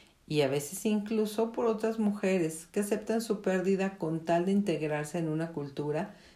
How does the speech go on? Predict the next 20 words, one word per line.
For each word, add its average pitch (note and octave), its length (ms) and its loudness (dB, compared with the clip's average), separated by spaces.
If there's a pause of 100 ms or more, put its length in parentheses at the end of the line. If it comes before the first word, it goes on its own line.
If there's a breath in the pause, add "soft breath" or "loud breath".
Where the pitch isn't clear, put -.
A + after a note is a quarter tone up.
(140 loud breath)
que F3 100 0
no E3+ 140 4
conserva F#3+ 480 2
ningún E3 400 0
hábitat D3+ 400 -2
nutritivo D3+ 840 -4
para D3 220 0
la C3 100 -2
mujer C3 360 -6
natural. C3 600 -6 (1200 soft breath)
La D#3 120 -2
adicción D3 440 -2
empieza E3+ 640 0
cuando D#3+ 300 0
una E3+ 200 0
mujer F#3 380 0
pierde F3 380 2
su F#3 160 -8
significativa D3+ 1000 -4
vida D3+ 400 -4